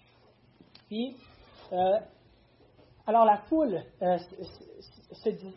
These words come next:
euh, disait, « Celui-ci est vraiment le prophète qui doit venir dans le monde. » Alors ils reconnaissent qu'il y a quelque chose de particulier et de spécial par rapport à qui Jésus est. Ils sont en train de répondre à,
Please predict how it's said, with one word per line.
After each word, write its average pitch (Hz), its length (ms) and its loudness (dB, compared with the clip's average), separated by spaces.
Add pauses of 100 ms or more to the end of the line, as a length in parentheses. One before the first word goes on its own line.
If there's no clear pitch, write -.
euh, 196 220 -4
disait, « 190 460 0 (260)
Celui-ci 233 680 -4
est 190 120 -2
vraiment 214 420 -6
le 214 160 -4
prophète 254 480 -6 (120)
qui - 120 -14
doit 202 240 0
venir 196 400 -6
dans 202 140 -4
le 170 100 -6
monde. » 165 340 -8 (1000)
Alors 214 200 -6
ils 254 140 -6
reconnaissent 302 760 -10 (480)
qu'il 214 120 -10
y - 20 -20
a - 40 -20
quelque - 200 -6
chose 285 200 2
de 214 80 -6
particulier 247 840 -8
et 214 60 -10
de 185 80 -8
spécial 208 720 -12 (720)
par 185 100 -10
rapport 185 240 -10
à 185 100 -12
qui 185 220 -14
Jésus 180 280 -8
est. 175 120 -6 (240)
Ils - 60 -20
sont 220 180 -6
en 226 80 -2
train 285 220 -10
de 254 80 0
répondre 220 680 -2 (1120)
à, 202 380 -2